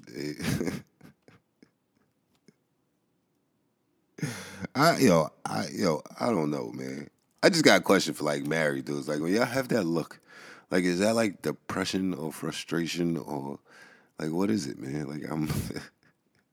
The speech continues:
yo, every married dude, if there's any married dudes who ever come across this podcast and they listen to it, like, <laughs> you know the face I'm talking about. Like, you know. Like, so you gotta help me <laughs> out, man.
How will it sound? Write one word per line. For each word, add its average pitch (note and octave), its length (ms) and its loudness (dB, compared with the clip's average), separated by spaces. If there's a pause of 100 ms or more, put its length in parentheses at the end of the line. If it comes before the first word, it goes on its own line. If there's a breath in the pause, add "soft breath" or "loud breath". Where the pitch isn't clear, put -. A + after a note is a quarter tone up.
(1200 loud breath)
yo, C3+ 100 12
every C#3 320 12
married A#2+ 440 10
dude, G#2+ 440 10 (280 loud breath)
if G2+ 120 4
there's A2+ 200 8
any G#2+ 160 8
married F#2 380 6
dudes E2+ 300 4
who E2 140 6
ever D#2 160 2
come D#2+ 220 0
across D#2 340 2
this D2+ 140 -2
podcast C#2+ 720 -2
and B1 120 -6
they C#2 100 -2
listen C#2 320 -6
to - 260 -10
it, - 100 -14 (400 loud breath)
like, D2 400 -2 (320)
<laughs> - 320 -6
you B2+ 280 4
know E3 260 10
the C3+ 100 10
face B2+ 280 8
I'm G#2+ 140 8
talking G2 340 8
about. D#2+ 260 2
Like, D#2+ 180 2
you G2 160 4
know. F2+ 380 2 (400 loud breath)
Like, D#2+ 140 0
so F#2 140 2
you F#2+ 160 0
gotta A#2 220 4
help G2 180 6
me F2 280 -2
<laughs> - 60 -8
out, C2+ 160 -12 (260)
man. - 120 -16